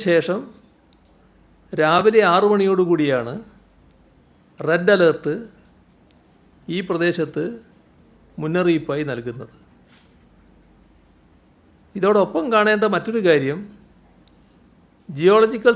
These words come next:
Survey of ഇന്ത്യ വയനാട്ടിൽ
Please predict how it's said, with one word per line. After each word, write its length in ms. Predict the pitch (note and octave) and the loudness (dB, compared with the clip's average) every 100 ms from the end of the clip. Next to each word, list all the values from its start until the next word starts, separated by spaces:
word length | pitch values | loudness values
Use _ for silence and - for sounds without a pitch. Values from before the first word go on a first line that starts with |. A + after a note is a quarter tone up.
| G3+ | 0
Survey 260 | G3+ G3+ G3+ | -2 -2 -4
of 80 | G3 E3 | -6 -12
ഇന്ത്യ 220 | D3+ A#2+ G2+ _ _ _ _ _ _ _ _ _ _ _ _ _ _ | -10 -12 -14 _ _ _ _ _ _ _ _ _ _ _ _ _ _
വയനാട്ടിൽ 540 | F#3+ E3 F#3 G3 G3 | -10 -8 -6 -8 -8